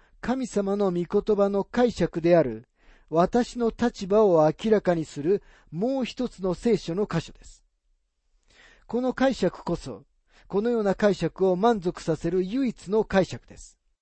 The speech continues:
だからこそ、他の解釈をする人たちは、この章や同じようなことを教えている他の箇所に近づこうとしないのです。この章が顕著なのは、象徴が使われているからです。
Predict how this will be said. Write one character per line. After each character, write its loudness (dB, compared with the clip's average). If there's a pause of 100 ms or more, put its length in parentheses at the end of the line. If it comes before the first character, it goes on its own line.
(920)
だ 4
か 4
ら 6
こ -2
そ、 -8 (380)
他 2
の 0
解 4
釈 0
を 2
す -4
る -2
人 -6
た -2
ち -12
は、 -6 (220)
こ -2
の 2
章 2
や -2 (200)
同 0
じ -12
よ -4
う -4
な 0
こ -4
と 2
を 2
教 -2
え 2
て 4
い 6
る 2
他 -2
の -2
箇 0
所 -6
に -4
近 -2
づ -6
こ -2
う -2
と -2
し -8
な 2
い -2
の -14
で -20
す。 -20 (2000)
こ -4
の 0
章 -2
が 4
顕 4
著 -8
な -2
の -6
は、 -6 (200)
象 -2
徴 -2
が 6
使 0
わ 4
れ 4
て -2
い 0
る -8
か -18
ら -20
で -20
す。 -20